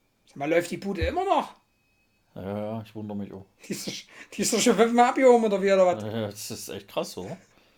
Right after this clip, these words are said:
Speaker 1: Das ist schon verrückt. Ähm, Hashtag
Speaker 2: Jetzt fällt mir
Speaker 1: Sali,
Speaker 2: aber auch
Speaker 1: ich hoffe,
Speaker 2: gerade
Speaker 1: du
Speaker 2: ein,
Speaker 1: kriegst
Speaker 2: warum
Speaker 1: mit.
Speaker 2: die auch noch läuft, ich Dummer. Mal
Speaker 1: Warum?
Speaker 2: ganz kurz, na, ich wollte eigentlich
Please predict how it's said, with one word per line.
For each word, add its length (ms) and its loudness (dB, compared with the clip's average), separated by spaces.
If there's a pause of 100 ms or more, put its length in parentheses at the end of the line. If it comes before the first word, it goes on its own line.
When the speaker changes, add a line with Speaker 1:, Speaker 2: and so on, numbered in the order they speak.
(600)
Speaker 1:
Das 220 0
ist 240 2
schon 140 -8
verrückt. 300 -6 (280)
Ähm, 680 0 (180)
Hashtag 400 -2 (320)
Speaker 2:
Jetzt 140 -10
fällt 180 2
mir 60 2
Speaker 1:
Sali, 180 4
Speaker 2:
aber 60 2
auch 40 -2
Speaker 1:
ich 60 -8
hoffe, 80 0
Speaker 2:
gerade 80 2
Speaker 1:
du 80 0
Speaker 2:
ein, 100 0
Speaker 1:
kriegst 100 -2
Speaker 2:
warum 220 0
Speaker 1:
mit. 100 -2
Speaker 2:
die 120 -4
auch 200 -2
noch 160 -6
läuft, 380 0
ich 160 -14
Dummer. 300 -4 (760)
Mal 100 -10
Speaker 1:
Warum? 80 2
Speaker 2:
ganz 300 0
kurz, 300 -6
na, 180 -4
ich 180 -12
wollte 280 -2
eigentlich 460 -4